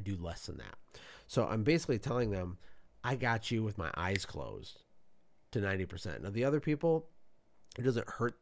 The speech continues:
hurt anything, right? Uh, but that's what that is. Then we have objection response, right? You know, bad fathers don't sit around all day stressing out how they're a bad father. That objection is that people feel bad admitting that they want more money.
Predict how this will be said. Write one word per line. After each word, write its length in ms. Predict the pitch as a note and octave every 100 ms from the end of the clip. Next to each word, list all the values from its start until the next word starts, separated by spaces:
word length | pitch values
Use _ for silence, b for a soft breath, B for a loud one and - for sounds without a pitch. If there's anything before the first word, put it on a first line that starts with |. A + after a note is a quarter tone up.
| -
hurt 340 | - - A#2 -
anything, 540 | B2+ B2+ C3 B2 C3+ - B B
right? 320 | - A#2+ - B B B -
Uh, 220 | G#2 F#2
but 140 | F#2+
that's 200 | G#2+ G#2
what 100 | G#2+
that 180 | G2+ F2+
is. 220 | E2+ - - B B
Then 100 | A#2
we 120 | D3
have 180 | C#3 B2
objection 520 | G#2+ G#2+ A#2 B2 -
response, 680 | A#2+ A2 - A#2 A#2 - -
right? 320 | - A2+ A#2 - - - b b b b b b - -
You 100 | G2+
know, 120 | G#2
bad 340 | F#2+ A2+ A#2
fathers 400 | G#2+ A2 A2+ A2+
don't 180 | A2 G#2
sit 160 | - A2+
around 300 | A2 G#2+ G#2
all 140 | G#2
day 180 | G#2 G#2
stressing 460 | - G#2+ G2+ G#2 G2
out 200 | G2 G2
how 120 | F#2+
they're 140 | F#2
a 20 |
bad 260 | E2+ F2 E2
father. 400 | - D#2+ D2+ D2
That 180 | F#2 B2+
objection 520 | C#3+ A2 C3+ C#3 A#2+
is 100 | G#2
that 180 | F#2+ -
people 380 | - F3 F3+ F#3
feel 280 | - D3 C#3+
bad 420 | B2+ A2+ A2+ G2 -
admitting 540 | G2+ F#2+ A2+ B2+ B2+
that 160 | A2 G#2+
they 80 |
want 260 | G2 G2 -
more 140 | F2
money. 360 | E2+ F#2 B2+